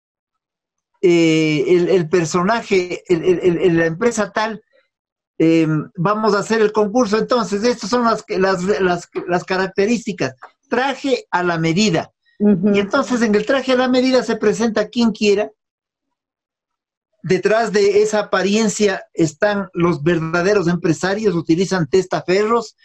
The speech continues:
Speaker 1: porque la señora de las hamburguesas es testaferro. Hay una chica de apellido, una señora de apellido Ayala que vive en el Comité del Pueblo, que presenta con-, se presenta a concursos por diez millones de dólares,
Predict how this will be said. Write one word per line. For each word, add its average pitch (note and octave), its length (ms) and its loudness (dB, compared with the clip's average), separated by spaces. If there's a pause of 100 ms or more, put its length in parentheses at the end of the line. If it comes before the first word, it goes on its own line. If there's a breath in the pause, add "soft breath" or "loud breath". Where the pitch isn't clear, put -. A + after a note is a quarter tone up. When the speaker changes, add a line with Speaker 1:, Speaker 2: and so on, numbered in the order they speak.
(240 soft breath)
Speaker 1:
porque D3 260 -2
la D#3 140 0
señora F#3+ 400 2
de F3 80 2
las D#3 160 0
hamburguesas D3+ 680 0
es C#3 180 -6
testaferro. G3 720 0 (340 soft breath)
Hay F3+ 160 0
una F3+ 220 -2
chica G#3 240 -2
de F3 80 0
apellido, E3 440 0
una D#3+ 140 0
señora F#3 340 0
de D#3+ 100 0
apellido E3+ 500 0
Ayala F3+ 560 0
que D#3+ 100 -2
vive F3+ 200 2
en E3 60 0
el D3 100 -2
Comité D#3 360 0
del F3 220 0
Pueblo, G#3+ 420 0 (560)
que F3 140 -2
presenta F3+ 640 -2
con-, E3+ 280 -2
se D#3 140 -2
presenta F3+ 340 0
a F3+ 60 -6
concursos F3+ 480 -4
por D#3+ 180 -2
diez F#3+ 240 0
millones G3 440 2
de D#3+ 100 0
dólares, A3 560 0